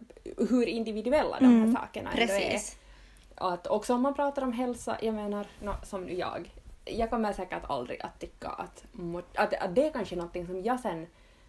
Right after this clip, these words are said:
Speaker 1: sådär på något sätt har dålig filis över att jag inte tycker att motion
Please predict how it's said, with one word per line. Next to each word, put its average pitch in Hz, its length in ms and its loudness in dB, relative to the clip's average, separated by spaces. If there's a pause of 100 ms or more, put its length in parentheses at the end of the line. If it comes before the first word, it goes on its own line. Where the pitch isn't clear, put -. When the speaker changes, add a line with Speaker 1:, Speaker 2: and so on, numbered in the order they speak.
(440)
Speaker 1:
sådär 160 520 -4 (640)
på 190 60 -2
något - 160 -4
sätt 180 140 -8
har 190 200 -2
dålig 214 480 -2
filis 180 600 -6 (140)
över 160 260 -2
att 156 140 -8
jag 160 140 -4
inte 170 180 -6
tycker - 240 -6
att - 160 -12
motion - 420 -6